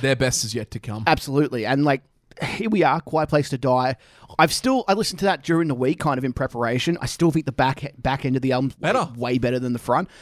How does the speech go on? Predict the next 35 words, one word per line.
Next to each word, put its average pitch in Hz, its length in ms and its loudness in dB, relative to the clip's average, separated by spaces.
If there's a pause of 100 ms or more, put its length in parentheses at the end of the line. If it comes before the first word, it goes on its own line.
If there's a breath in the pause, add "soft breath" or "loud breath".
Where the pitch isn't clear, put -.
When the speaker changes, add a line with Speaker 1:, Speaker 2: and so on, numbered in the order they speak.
(120 loud breath)
Speaker 2:
Um, 120 400 0
I 160 80 2
think 285 160 0
the 208 80 -2
fr-, - 160 -12
I 175 80 8
just 196 160 -2
don't 247 160 2
think 165 100 -10
it's - 180 -8
sequenced 165 440 -4
particularly 120 420 -6
well. 110 180 -4
I 117 40 -4
think - 160 -6
that's 151 120 -2
probably 135 200 0
my 117 140 -4
biggest 110 280 -10
issue 147 220 -2
with 123 100 0
the 113 140 -2
album. 107 260 -4 (460 loud breath)
And, 151 320 2
but 170 100 -6
other 226 160 2
than 165 120 0
that, 147 180 2
man, 127 160 0
like, 127 140 0
the 139 100 0
album's 147 260 4
a 127 60 -4
great 135 320 0
listen. 123 480 -4